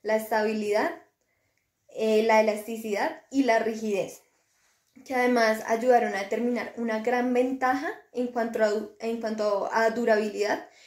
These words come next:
en relación a otros pavimentos. Por otro lado, están sus ventajas ambientales, que son evidentes por el aprovechamiento que se genera de los desechos plásticos.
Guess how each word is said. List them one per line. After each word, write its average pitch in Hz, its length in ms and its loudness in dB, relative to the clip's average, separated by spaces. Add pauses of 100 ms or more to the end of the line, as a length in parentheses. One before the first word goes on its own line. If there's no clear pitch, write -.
(120)
en 240 160 -2
relación 226 500 2
a 196 140 0
otros 202 240 -6
pavimentos. 220 720 -6 (340)
Por 254 140 0
otro 240 260 6
lado, 220 400 2
están 233 300 -4
sus 226 160 -6
ventajas 214 400 -6
ambientales, 214 800 -2 (280)
que 240 140 -4
son 220 180 -2
evidentes 208 520 0
por 202 160 -2
el 202 120 2
aprovechamiento 214 760 -2
que 214 80 -18
se 214 80 -6
genera 208 380 0
de 185 100 -4
los 190 140 -2
desechos 196 500 -6
plásticos. 220 800 -6